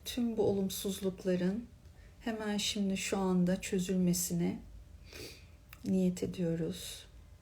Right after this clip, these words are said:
Evet. Midede böyle hareketlenmeler olabilir yine. Arınma, e, kuvvetli bir arınma yapıyoruz çünkü.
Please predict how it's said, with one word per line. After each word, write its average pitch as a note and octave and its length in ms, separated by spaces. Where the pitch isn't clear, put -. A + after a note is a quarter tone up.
Evet. D#3+ 540
Midede G3 540
böyle G3 440
hareketlenmeler F#3+ 960
olabilir D#3+ 800
yine. E3 400
Arınma, F3 560
e, F3+ 220
kuvvetli F#3 480
bir F#3 100
arınma F3+ 340
yapıyoruz F3 600
çünkü. F#3 480